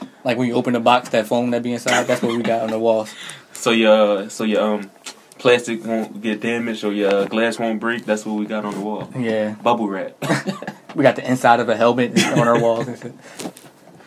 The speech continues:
Speaker 1: But yeah, just, uh, support the podcast. We're gonna get better at it. Give us y'all feedback.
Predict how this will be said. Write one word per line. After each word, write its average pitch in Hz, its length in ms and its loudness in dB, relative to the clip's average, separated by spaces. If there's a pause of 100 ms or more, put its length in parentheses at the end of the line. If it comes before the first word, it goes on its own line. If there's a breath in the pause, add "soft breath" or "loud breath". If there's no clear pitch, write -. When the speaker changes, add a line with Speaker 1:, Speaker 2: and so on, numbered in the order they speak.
(840 loud breath)
Speaker 1:
But 127 120 2
yeah, 117 160 4
just, 120 200 0
uh, 117 180 4
support 117 280 -2
the 120 80 -6
podcast. 113 520 0
We're 123 60 -10
gonna 110 180 -2
get 113 140 -2
better 113 240 0
at 113 160 -2
it. 123 160 -4 (360 soft breath)
Give 120 180 0
us 107 100 -4
y'all 110 160 0
feedback. 117 600 -4